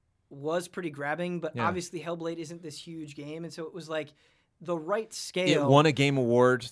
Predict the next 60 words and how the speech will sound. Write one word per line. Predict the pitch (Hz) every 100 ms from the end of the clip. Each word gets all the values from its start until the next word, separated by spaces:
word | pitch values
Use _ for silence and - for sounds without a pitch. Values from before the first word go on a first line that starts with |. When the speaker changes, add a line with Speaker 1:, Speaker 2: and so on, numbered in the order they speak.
| -
Speaker 2:
The | 117 107 113 -
actor | 113 117 135
who | 113
won | 113 110 120
that | 117 117
game | 120 117
award | 117 110 113 107
was | 104
in | 113 123 123
the | 113
trailer. | - 120 110 107 -
You | 117
know, | 107 101
Speaker 1:
Yeah. | 123 107 _
Speaker 2:
Phil | - 156 147 139
is | 113
known | 117 117
for | 117 120
making | 113 110 117
a, | 107 98
you | 135 113
know, | 101 -
a, | 110 -
a, | 107 95 90 -
you | 107
know, | 92 87 92 -
making | 117 117
waves | 110 107 104 -
at | 107 104
the |
game | 107 107 107
awards | 101 101
themselves, | 101 - 101 95
like, | 85
the | 82 107
infamous | 117 - 110 107
appearances | 98 104 104 104 95
that | 92
he's | 95 92
made. | 98 95 95 - -
Speaker 1:
But | 196 202
there's | 208
also | 202 233 240
still | 226 - 208
this | 190 170
huge | - 185 190 143
window | 165 185 156 139 135 131
to | - 196 185
have | 156 151 175 151 135
that | 143 143 156
event | 131 170 156 - -
Speaker 2:
Yeah. | 92 151
Speaker 1:
where | 147
it's | 139
like, | 143 135
"Hey, | - 165
we | 170
played | 170 156 156
Halo | 147 147 135
Infinite | 175 160 147 135